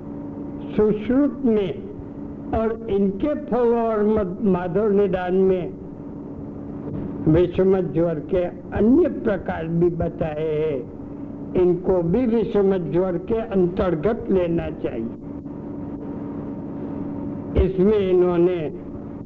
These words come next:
अर्धनारीश्वर, नरसिंह आकृति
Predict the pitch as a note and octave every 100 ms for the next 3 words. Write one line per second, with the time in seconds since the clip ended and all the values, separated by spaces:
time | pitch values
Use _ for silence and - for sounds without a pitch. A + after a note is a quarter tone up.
0 | - - - - - - - F#3 G#3 E3+
1 | A#3+ G#3+ G#3 F#3 F#3+ G3+ F#3+ F#3+ G#3 F#3+
2 | F3+ - - - - - - - - -
3 | - - - - - - - - - -
4 | - D#3 F3 E3+ - G#3 A3 G#3 G3+ G3+
5 | F#3 F#3 - G3 F3+ - F3+